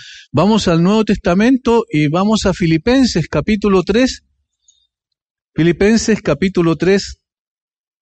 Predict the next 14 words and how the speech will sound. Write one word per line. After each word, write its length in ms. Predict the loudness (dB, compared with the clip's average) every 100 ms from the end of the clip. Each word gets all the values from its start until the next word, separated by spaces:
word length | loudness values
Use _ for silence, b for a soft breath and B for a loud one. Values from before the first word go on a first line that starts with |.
| _ _ _ _
en 100 | 0
esta 420 | 0 0 0 0 -6 _
gran 540 | -2 0 2 0 -2 -6 _ _ _
porción 540 | -4 -4 -2 0 0
de, 240 | 0 -2 -4 b b b b -6
del, 260 | -4 -2
de, 140 | -4 -2
del, 480 | -2 0 -2 -6 -14 _ _ _ _ _ -4
de 120 | -2
la 140 | 0
carta 300 | 0 -2 0
a 20 | -2
los 140 | 0
filipenses, 640 | -2 0 0 0 0 -4